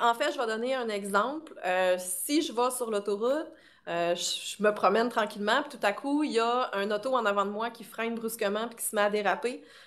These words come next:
Euh, à ce moment-là, mon corps va réagir automatiquement. C'est, c'est le stress qui va embarquer. Donc, je vais avoir une réponse. Mon cœur va se mettre à battre plus vite. Ma re-, ma, ma respiration va s'accélérer. Mon estomac va peut-être se nouer aussi. Puis soudainement, mon cerveau va vraiment se mettre en focus sur la crise qui est en train d'arriver.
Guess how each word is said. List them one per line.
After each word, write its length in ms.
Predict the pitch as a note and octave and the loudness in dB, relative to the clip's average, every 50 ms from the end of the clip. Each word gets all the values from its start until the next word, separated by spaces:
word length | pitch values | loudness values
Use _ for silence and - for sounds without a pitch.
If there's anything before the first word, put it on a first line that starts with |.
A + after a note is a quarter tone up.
| - - | -2 2
Euh, 120 | F#3 G3+ F#3+ - | 4 4 6 6
à 100 | - G3+ | 4 4
ce 60 | G#3 | 2
moment-là, 240 | A#3+ A3 G#3+ G#3+ A3+ | 2 4 4 4 4
mon 200 | B3 B3 A3 G3 | 4 2 0 -2
corps 400 | G3 - - A#3+ A#3+ B3 A#3+ B3 | -4 4 6 6 6 6 4 0
va 80 | A3 G#3 | -2 -4
réagir 480 | F#3 G3+ G3 F#3 F#3 G3 G3+ A3+ A3 G#3+ | -6 -4 -2 -2 -2 -2 -2 -2 -2 -2
automatiquement. 680 | F#3+ - F#3+ F#3+ F#3+ F#3+ F#3 - - - A3 G#3+ A3+ A#3 | -2 -4 -4 -4 -4 -4 -6 -8 -8 -4 -2 -2 -2 -2
C'est, 300 | A#3 - G#3+ G3 - F#3+ | -2 -2 -2 -2 -2 -2
c'est 100 | - - | -2 0
le 100 | G3+ G3 | 0 0
stress 440 | F#3+ G3 G3 - - A3 A3 A3 - | 0 -2 -4 -4 -2 -2 -2 -4 -6
qui 100 | - G#3 | -10 -6
va 120 | F#3+ F#3+ | -4 -2
embarquer. 600 | F#3 F#3 F3+ F3+ F3+ F3+ F3 F3 - - A#3+ B3 | 0 2 0 2 2 0 0 -2 -2 -10 -12 -8
Donc, 160 | B3 G3+ G3+ G3+ | -4 -2 -2 0
je 60 | G3 | 4
vais 60 | F#3+ | 4
avoir 100 | F3+ F#3 | 4 4
une 100 | G3 F#3+ | 2 -2
réponse. 440 | F#3+ F#3+ F#3 F3+ F#3+ G#3 G#3 G#3 G#3 | 0 0 0 2 2 2 0 0 -2
Mon 140 | G#3 E3+ F3 | -4 -6 -4
cœur 380 | - - G#3+ A3 A3 A3 G#3+ G#3 | 2 2 4 4 4 2 2 0
va 120 | G3+ G3 | -4 -6
se 100 | G3 F#3+ | -6 -6
mettre 140 | G3+ G3 G3+ | -6 -2 0
à 80 | F#3+ | 0
battre 180 | F#3 F#3 F#3+ F#3+ | 2 2 0 -2
plus 140 | - G3 G3 | -4 -10 -6
vite. 200 | F#3 G#3 G#3+ G#3 | -4 -4 -4 -2
Ma 120 | G3+ E3+ F3 | -4 -4 -2
re-, 180 | F#3+ F3 - - | -2 -6 -6 -4
ma, 280 | F#3+ F3+ F3 F3 F3 | -4 -2 -2 -2 -2
ma 640 | F3 F3+ F3+ F3 F3+ F3 F3+ F3 F3+ F3 F3 F3+ F3+ | -4 -6 -6 -8 -6 -4 -2 0 0 0 0 -2 -2
respiration 520 | F#3+ G3+ G3+ - B3 A3 G3+ G3+ G#3 A3 | -2 -4 -2 0 2 4 4 2 2 0
va 100 | G#3+ G3+ | 0 0
s'accélérer. 680 | G3 G3 F#3+ F#3 - - F#3+ F#3 F3 F3+ G3+ A#3+ C4 - - - - - | 0 0 -4 -4 -2 0 0 0 2 0 0 -2 -4 -6 -12 -18 -2 6
Mon 180 | A3+ A#3 A#3 A#3+ | 8 8 8 8
estomac 380 | A#3 A3+ A#3 C4 A#3+ B3+ C#4+ | 4 2 0 0 2 2 2
va 100 | C#4 C4 | 2 2
peut-être 200 | - A#3 A#3 A#3+ | 0 -2 -4 -4
se 100 | B3+ A3 | -4 -4
nouer 320 | A3 A#3 A#3 G#3+ A#3+ C4 C4 | -4 -6 -6 -4 -6 -4 -6
aussi. 260 | G#3+ A3+ - - F4+ | -6 -8 -8 -10 -10
Puis 140 | F4+ - - | -8 -8 -8
soudainement, 400 | - A#3 G#3+ A#3 A3+ B3 D4 D4+ | -6 0 0 0 2 2 0 0
mon 140 | B3+ A3 | 0 -2
cerveau 340 | A3 - G#3+ G#3+ A3 C4 C4+ | 0 0 -2 0 0 0 0
va 80 | B3 G3 | 2 2
vraiment 280 | G3+ G3 G3 G#3+ A3 | 2 2 0 -2 -4
se 80 | A3 - | -4 -4
mettre 240 | B3 B3+ B3 - G3+ | -6 -8 -6 -4 -4
en 60 | G3 | -4
focus 420 | F#3+ - G#3 F#3 F#3+ - A#3+ A#3+ - | -2 -2 -2 -2 -2 -6 -8 -8 -8
sur 120 | - G3 F#3+ | -6 -6 -4
la 120 | F3+ F3+ | -4 -4
crise 360 | F3+ - - A3 G#3+ G#3+ G3+ | -6 -6 -8 -6 -6 -6 -4
qui 60 | - | -4
est 100 | F#3+ F3+ | -4 -2
en 100 | F3+ E3+ | -2 -4
train 120 | E3 E3+ F#3 | -4 -4 -4
d'arriver. 440 | F3 E3 F3 F3 F3 F3 F#3+ G#3+ | -2 -2 -4 -4 -6 -8 -10 -10